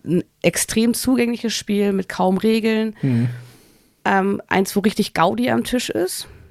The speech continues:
Speaker 1: Oder wollen sie halt wieder mehr Spiel, mehr spielerisches Gehalt auszeichnen?
Speaker 2: Ja.
Speaker 1: Und, ähm, das war so ein, da war auch ich am Ende wirklich unsicher,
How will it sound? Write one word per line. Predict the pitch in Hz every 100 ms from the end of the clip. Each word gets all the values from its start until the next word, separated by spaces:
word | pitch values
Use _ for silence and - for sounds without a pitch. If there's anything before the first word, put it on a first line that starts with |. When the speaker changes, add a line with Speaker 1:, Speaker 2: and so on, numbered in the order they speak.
| - -
Speaker 1:
Oder | - 196 208 202
wollen | 220
sie | 214 220
halt | 208
wieder | 196 214
mehr | 208 208 208 208 -
Spiel, | - - - 208 185 90 - - - - - - - - - - -
mehr | 160
spielerisches | - 208 202 190 - 185
Gehalt | - 160 175 185 180 - - - _ _ _ - _ _ _ _ _ _ -
auszeichnen? | 165 160 - 151 - 175 -
Speaker 2:
Ja. | - - 160 156
Speaker 1:
Und, | 160
ähm, | 160 175 -
das | 160 -
war | 240
so | 240 247
ein, | 254 240 - -
da | 160
war | 202
auch | 220 -
ich | - -
am | -
Ende | 160 160
wirklich | 180 185
unsicher, | - 220 185 180 226